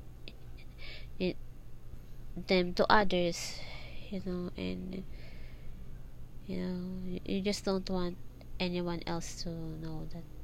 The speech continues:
people in life are unfair, but you just have to be fair anyway. Thanks for listening to my podcast. Um, this is all. I, I don't wanna put it down, but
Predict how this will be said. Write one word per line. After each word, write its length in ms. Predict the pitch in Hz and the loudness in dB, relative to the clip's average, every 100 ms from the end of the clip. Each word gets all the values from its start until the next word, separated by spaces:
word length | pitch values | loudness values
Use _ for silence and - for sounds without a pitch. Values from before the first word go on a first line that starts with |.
| - - - - - - - - - - - - - | -8 -6 -6 -4 -4 -4 -6 -6 -6 -6 -8 -4 -2
people 280 | 202 190 - | 2 4 4
in 200 | 185 185 | 2 2
life 260 | 175 170 175 - - - | 4 2 0 -2 -4 -4
are 560 | 165 165 165 160 160 160 - - - - - - - - - - - - - - - - - - - - - | -2 0 0 0 -2 -2 -4 -4 -4 -4 -4 -2 -2 -2 -6 -8 -8 -6 -4 -4 -6 -6 -2 -2 -4 -2 2
unfair, 500 | 185 185 226 269 302 - - - - - - | 2 4 4 4 2 -4 -6 -6 -6 -4 -2
but 200 | 180 - | -2 0
you 260 | 185 170 165 | -2 -2 -4
just 220 | 170 - | -4 -2
have 240 | 190 165 | -2 -4
to 140 | - - | -2 -4
be 80 | 190 | -2
fair 260 | - 196 | -2 -2
anyway. 400 | 190 180 170 175 175 - - - - | -4 -4 -4 -4 -6 -6 -4 -4 -2
Thanks 560 | 208 208 208 - - - | 0 0 0 -4 -4 -2
for 120 | - 202 185 | 0 2 4
listening 300 | 196 208 220 | 2 2 4
to 60 | 220 | 6
my 140 | 233 | 6
podcast. 920 | 233 190 175 - 180 190 - - - - | 6 4 2 0 2 2 0 -2 -2 -2
Um, 460 | 180 175 170 170 175 | 0 0 0 2 2
this 180 | 202 214 | 4 6
is 60 | |
all. 240 | 202 185 - | 10 10 10
I, 180 | - 254 | 10 10
I 20 | |
don't 180 | 269 269 | 12 12
wanna 280 | 262 254 | 12 10
put 300 | 240 - 240 | 10 12 12
it 200 | 208 208 | 12 10
down, 420 | 180 185 175 170 170 | 10 12 12 12 8
but 220 | 175 | 8